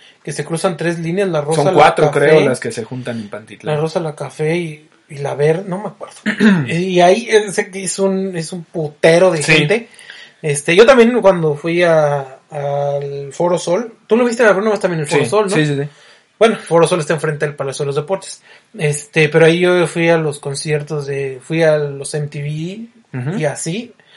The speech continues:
Speaker 1: Y sí, es un, es un, una cosa
Speaker 2: Sí, es un,
Speaker 1: horrible,
Speaker 2: es-,
Speaker 1: güey.
Speaker 2: está muy culero, o sea, en cuanto a, a
Speaker 1: En cuanto a
Speaker 2: nivel de
Speaker 1: gente,
Speaker 2: gente.
Speaker 1: en cuanto a
Speaker 2: Ajá.
Speaker 1: gente.
Speaker 2: Y hay que ir bien
Speaker 1: Que
Speaker 2: cuidadito.
Speaker 1: mira, la verdad yo prefiero que hay un putero de gente que cuando están las pinches estaciones
Speaker 2: Solas,
Speaker 1: solas, güey,
Speaker 2: sí.
Speaker 1: te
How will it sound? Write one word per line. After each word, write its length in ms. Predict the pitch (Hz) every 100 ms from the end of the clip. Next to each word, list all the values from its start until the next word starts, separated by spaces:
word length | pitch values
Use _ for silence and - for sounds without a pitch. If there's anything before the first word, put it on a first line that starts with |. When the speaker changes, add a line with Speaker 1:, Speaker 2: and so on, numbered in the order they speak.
| -
Speaker 1:
Y 100 | 170
sí, 220 | 143 180 160
es 200 | 165 175
un, 340 | 170 165 175
es 160 | 151 180
un, 440 | 170 175 170 156 165
una 180 | 160
cosa 280 | - 160 202
Speaker 2:
Sí, 80 | 196
es 120 | 190
un, 140 | 170 160
Speaker 1:
horrible, 760 | 151 165 160 170 190 185 180
Speaker 2:
es-, 80 | 160
Speaker 1:
güey. 80 | 143
Speaker 2:
está 140 | 143 180
muy 180 | 202 190
culero, 420 | 175 160 170 165
o 80 | 131
sea, 160 | 151
en 140 | 143 147
cuanto 320 | 160 160 160
a, 60 | 160 143 - 143 -
a 100 | 143
Speaker 1:
En 160 | 143 139
cuanto 200 | 139 151
a 40 |
Speaker 2:
nivel 160 | 180 220
de 80 | 233
Speaker 1:
gente, 100 | 208 175 160 156
Speaker 2:
gente. 80 | 175
Speaker 1:
en 120 | 175
cuanto 220 | 190 185
a 20 | 151
Speaker 2:
Ajá. 80 |
Speaker 1:
gente. 320 | 156 196 160 143 -
Speaker 2:
Y 140 | 143
hay 180 | 147 160
que 160 | 180
ir 300 | 165 175 196 196
bien 680 | 156 147 160 175 180 180 170
Speaker 1:
Que 60 | 156
Speaker 2:
cuidadito. 340 | 147 247 -
Speaker 1:
mira, 200 | 285 285 -
la 180 | 208 202
verdad 260 | 196 220
yo 100 | 220 233
prefiero 400 | 226 226 214 208
que 80 |
hay 40 | 190
un 120 | 185
putero 340 | - 160 196 180
de 60 |
gente 180 | 185 185
que 140 | 165 160
cuando 200 | 151 143
están 220 | - 170
las 80 | 165
pinches 320 | 180 165 170
estaciones 460 | 147 139 156 151
Speaker 2:
Solas, 380 | - 147 160 170
Speaker 1:
solas, 120 | 165
güey, 180 | 180 214
Speaker 2:
sí. 100 | 160
Speaker 1:
te 200 | 151 151